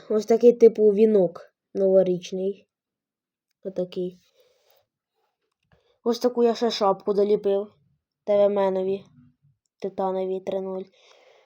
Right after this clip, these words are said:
Тако замість, замість оцих його кігтів, оцих ти-, ну, трьох оцих, ой, шести. Оцих його шести кігтів, ну, тих, що, типа, наплечних, оце. Я зліпив ось такі, типу, ну, коротше,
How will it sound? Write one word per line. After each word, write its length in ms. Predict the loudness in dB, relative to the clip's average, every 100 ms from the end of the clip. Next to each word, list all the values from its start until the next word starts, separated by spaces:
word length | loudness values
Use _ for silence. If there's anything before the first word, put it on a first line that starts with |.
| _ _ _ _ _
Тако 300 | -2 4 4
замість, 600 | 6 4 2 -2 -10 -18 -18 _ _ _
замість 640 | -2 4 4 2 -4 -10 -20 _ _ _ _
оцих 400 | -10 0 0 2
його 220 | 2 0
кігтів, 500 | 0 -2 -2 -2 -2
оцих 300 | -2 -4 -8
ти-, 320 | -8 -6 -6 -6
ну, 200 | -10 -8
трьох 360 | -2 -2 -2 -4
оцих, 300 | -10 -10 -12 -6
ой, 180 | -6
шести. 540 | -6 -8 -8 -8 -10 -10 _ _ _ _ _ _ _ _ _ _
Оцих 320 | -10 -4 0
його 120 | 0 0
шести 360 | -4 -6 -6
кігтів, 680 | -6 -6 -8 -8 -12 -10 -12 -20 -12
ну, 160 | -10 -6
тих, 160 | -8
що, 140 | -10 -14
типа, 340 | -12 -6 -4
наплечних, 560 | -4 -6 -8 -8 -12 -12
оце. 320 | -12 -10 -10 -10 -20 -20 -20 -4
Я 220 | 2 4
зліпив 320 | 2 2 4
ось 120 | 4 0
такі, 300 | -8 -6 -8
типу, 500 | -4 -4 -2 -6 -6 _ _ _ _ _ _ _ _ _ -10
ну, 180 | -8 -6
коротше, 600 | -4 -2 -2 -4 -8